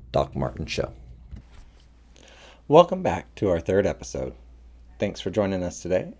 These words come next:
I appreciate that. Today's episode's gonna be on the reopening of schools. Now, I, let me first just let you know that the topic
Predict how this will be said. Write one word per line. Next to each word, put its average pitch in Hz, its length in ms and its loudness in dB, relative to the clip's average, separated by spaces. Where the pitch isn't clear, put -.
I - 80 -4
appreciate - 640 -4
that. 104 180 -4
Today's 165 280 4
episode's 175 540 0
gonna 110 220 2
be 95 180 2
on 90 200 0
the 78 100 -4
reopening 82 600 -2
of 80 120 -6
schools. - 720 -12
Now, 87 420 2
I, 95 500 4
let 101 180 8
me 117 80 4
first 117 380 2
just - 180 -6
let - 220 2
you 107 120 2
know 104 200 4
that 120 220 -6
the - 100 -8
topic - 680 -4